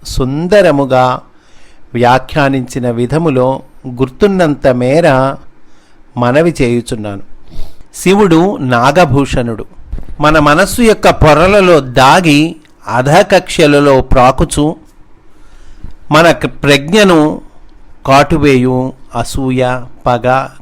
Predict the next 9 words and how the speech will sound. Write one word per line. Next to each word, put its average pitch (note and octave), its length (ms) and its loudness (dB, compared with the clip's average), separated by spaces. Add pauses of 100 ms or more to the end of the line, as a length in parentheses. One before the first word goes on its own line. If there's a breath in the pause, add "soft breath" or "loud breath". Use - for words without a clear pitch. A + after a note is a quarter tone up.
(220)
కుయుక్తి E3 560 -2
వంటి C3 300 -2
భావములే B2 720 -2
సర్పములు. A2 920 -8 (300)
సర్వాంతర్యామికి F3 960 2
మనస్సు C#3 440 0
సమర్పించినచో D3+ 1040 -2 (680)
ఇవి C3+ 240 0
అన్నీయు D#3+ 680 2